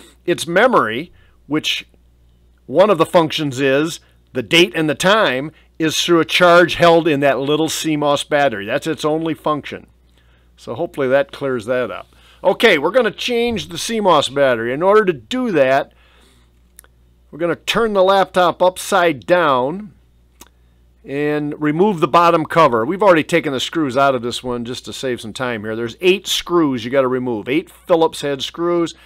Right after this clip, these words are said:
and then you can snap the bottom off the laptop. The C mos battery is located right there in these three models that I mentioned at the beginning.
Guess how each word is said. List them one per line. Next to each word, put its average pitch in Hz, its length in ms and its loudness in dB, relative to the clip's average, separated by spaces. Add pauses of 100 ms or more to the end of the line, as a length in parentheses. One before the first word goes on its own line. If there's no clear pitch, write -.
(200)
and 143 140 -8
then 156 140 -2
you 147 100 -2
can 127 160 -4
snap 160 480 -4
the 135 100 -4
bottom 139 600 0
off 127 400 -2 (360)
the 120 120 -6
laptop. 123 640 -6 (1200)
The 143 80 -6
C 262 180 -4
mos 240 240 2
battery 175 400 4
is 143 140 -2
located 160 380 0
right 156 420 2
there 120 500 4
in 110 140 -10
these 139 220 -8
three 151 240 -4
models 120 480 -2
that 113 120 -6
I 113 60 -6
mentioned 117 440 -8
at 101 60 -20
the 98 60 -20
beginning. 101 540 -14